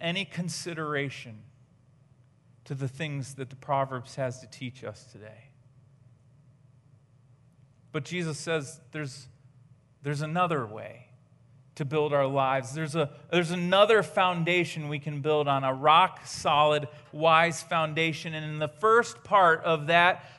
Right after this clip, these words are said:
uh, proverb that Solomon s-, was speaking in, in w-, chapter one, verse seven, he says, "Fear of the Lord is the foundation of true knowledge."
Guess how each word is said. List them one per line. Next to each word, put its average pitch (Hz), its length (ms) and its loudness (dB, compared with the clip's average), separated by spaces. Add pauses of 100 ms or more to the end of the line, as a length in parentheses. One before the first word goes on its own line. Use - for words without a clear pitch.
uh, 160 180 4
proverb 170 680 6
that 156 200 6
Solomon 175 600 0
s-, 147 260 -8 (120)
was 160 220 -4
speaking 175 520 -6
in, 151 280 -8
in 151 200 -4
w-, 151 260 -6 (140)
chapter 175 380 4
one, 165 240 -2
verse 156 200 -2
seven, 156 380 0
he 156 120 -6
says, 147 300 -10
"Fear 220 440 -2
of 190 200 0
the 175 100 -2
Lord 156 760 2 (440)
is 156 180 -4
the 175 80 -4
foundation 170 880 -2
of 139 180 -4
true 180 540 -8 (400)
knowledge." 160 580 0